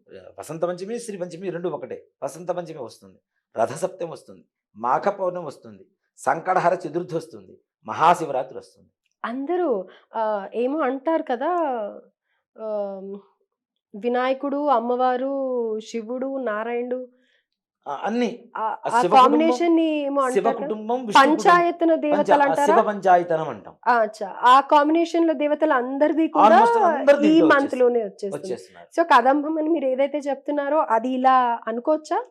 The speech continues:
Speaker 1: తప్పనిసరిగా.
Speaker 2: రైట్.
Speaker 1: ఇప్పుడు శివుడికి శివరాత్రి వస్తుంది, విష్ణుమూర్తికి మాఘమాసం అంటేనే ప్రీతికరం అని చెప్తున్నాం. అట్లానే సంకటహర చతుర్థి గణపతికి వస్తుంది, రాజశ్యామల అంటే శక్తి స్వరూపిణి అమ్మవారికి వస్తుంది,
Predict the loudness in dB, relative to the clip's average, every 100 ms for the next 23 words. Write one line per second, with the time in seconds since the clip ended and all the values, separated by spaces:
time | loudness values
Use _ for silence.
0 | -6 -4 -4 -6 -12 -14 -20 _ -16 -10
1 | -8 -8 -10 -12 -12 -12 -12 -6 -4 -4
2 | -6 -20 -20 -20 _ _ _ _ _ -20
3 | -14 -12 -10 -10 -6 -4 -2 -4 -4 -8
4 | -10 -12 -16 _ _ _ -10 -10 -4 -6
5 | -6 -12 -18 -18 -20 -20 _ _ _ -10
6 | -8 -6 -8 -14 -20 -20 -8 -8 -6 -4
7 | -4 -6 -8 -10 -12 -10 -10 -10 -10 -16
8 | -18 _ -20 -20 _ _ -4 2 2 0
9 | -6 -4 -2 0 -2 -4 -14 -12 -12 -10
10 | -12 -12 -14 -10 -6 -6 -8 -12 -18 -20
11 | -20